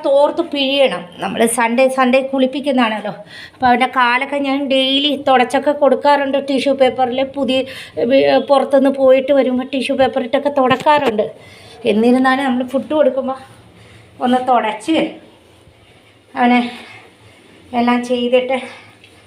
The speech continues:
നീ തുണി ഒന്ന് കഴുകി, അവൻ്റെ ബെൽറ്റ് ഒന്ന് കഴുകി, ദേ ഈ ബെൽറ്റും കഴുകണം കേട്ടോ. കഴുകിയൊക്കെ ഒരു സോപ്പ് വെള്ളത്തിൽ, രണ്ട് മൂന്ന് വെള്ളത്തിൽ കഴുകണം. അപ്പോൾ ഇതൊക്കെ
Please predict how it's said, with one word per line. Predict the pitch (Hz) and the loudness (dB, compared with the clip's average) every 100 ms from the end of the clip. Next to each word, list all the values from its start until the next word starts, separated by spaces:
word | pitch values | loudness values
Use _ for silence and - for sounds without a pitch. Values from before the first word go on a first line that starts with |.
| _ _ _ 254 | _ _ _ -2
നീ | 240 240 247 | 0 0 0
തുണി | 233 233 254 | 0 2 2
ഒന്ന് | 240 294 320 - - _ _ _ _ - - - | 0 -2 -6 -10 -20 _ _ _ _ -20 -20 -6
കഴുകി, | 247 214 233 240 330 - - - - - - - | -2 -2 -4 -6 -6 -8 -16 -20 -20 -20 -14 -4
അവൻ്റെ | 240 240 233 214 185 | 0 2 0 0 0
ബെൽറ്റ് | 247 269 - 302 | 0 -2 -4 -2
ഒന്ന് | 254 233 220 208 | -2 -2 -4 -4
കഴുകി, | 185 208 233 320 339 - - - - - - - | -4 -6 -4 -4 -6 -14 -20 -20 -20 -20 -14 -4
ദേ | 208 180 240 | -4 -2 -2
ഈ | 226 - - - - - _ _ 240 | -4 -6 -16 -20 -20 -20 _ _ -2
ബെൽറ്റും | 254 247 285 320 | -2 -4 -6 -4
കഴുകണം | 247 214 214 202 190 | -2 -2 -4 -6 -4
കേട്ടോ. | 208 233 180 - - _ _ _ - _ _ | -4 -2 -4 -6 -20 _ _ _ -20 _ _
കഴുകിയൊക്കെ | 247 233 233 240 233 254 254 247 | -2 -2 0 0 2 0 0 -2
ഒരു | 247 247 - - - - - - - | 0 0 -2 -18 -20 -20 -20 -6 0
സോപ്പ് | 254 247 247 | 2 2 2
വെള്ളത്തിൽ, | 226 226 240 254 254 | 2 0 0 0 0
രണ്ട് | 226 226 | -2 -4
മൂന്ന് | 240 254 | -4 -2
വെള്ളത്തിൽ | 233 226 220 240 254 | -4 -4 -8 -8 -8
കഴുകണം. | 233 214 214 190 | -8 -6 -8 -10
അപ്പോൾ | 202 | -12
ഇതൊക്കെ | 202 214 | -10 -8